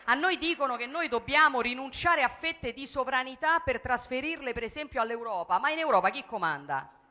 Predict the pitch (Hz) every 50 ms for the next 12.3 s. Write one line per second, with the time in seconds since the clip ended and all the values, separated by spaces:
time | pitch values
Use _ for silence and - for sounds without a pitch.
0 | _ _ _ _ _ - 320 339 359 359 359 403 415 349 254 240 - 247 240 277
1 | 262 247 226 202 202 208 202 202 202 180 160 147 - 156 165 180 226 202 269 294
2 | 285 202 208 180 - 202 175 _ 226 190 - 190 175 160 151 160 170 - - -
3 | 311 330 320 330 370 349 359 320 262 247 240 - - - 320 285 208 165 156 147
4 | 135 - - _ _ _ _ _ - 254 294 330 349 330 359 - - 403 370 302
5 | 269 254 233 233 233 185 165 160 165 180 180 240 247 277 311 330 349 339 311 285
6 | 294 320 320 311 285 262 233 233 226 214 262 294 302 285 - - 185 180 170 170
7 | 170 - 294 311 330 349 403 392 - 294 285 277 269 269 247 214 196 214 240 269
8 | 311 311 285 240 226 240 277 247 233 220 220 214 214 214 190 170 170 - 233 262
9 | 262 - 349 359 - 262 233 254 294 302 269 208 165 165 _ 165 156 - - -
10 | 269 381 415 339 294 262 - 254 240 226 294 311 311 269 233 233 240 233 240 226
11 | 190 175 185 214 - 294 311 330 349 330 294 220 294 - 220 220 247 262 311 -
12 | - 330 277 226 190